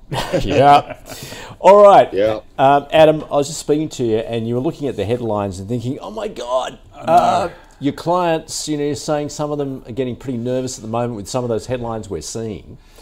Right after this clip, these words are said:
Speaker 1: Um, when you look at that macro backdrop, the prospect of earnings coming off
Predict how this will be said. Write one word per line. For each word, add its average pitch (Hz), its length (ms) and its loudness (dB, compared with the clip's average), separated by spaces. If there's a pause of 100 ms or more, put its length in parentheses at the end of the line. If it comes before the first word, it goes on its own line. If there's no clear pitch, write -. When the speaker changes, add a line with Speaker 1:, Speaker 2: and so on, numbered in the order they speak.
(380)
Speaker 1:
Um, 113 400 -2
when 143 160 -4
you 123 80 -4
look 135 160 -4
at 117 80 -6
that 98 160 -4
macro 104 500 -6
backdrop, 98 680 -6
the 85 80 -16
prospect - 720 -12
of 90 320 -10
earnings 120 440 -6
coming 110 320 -8
off 110 360 -10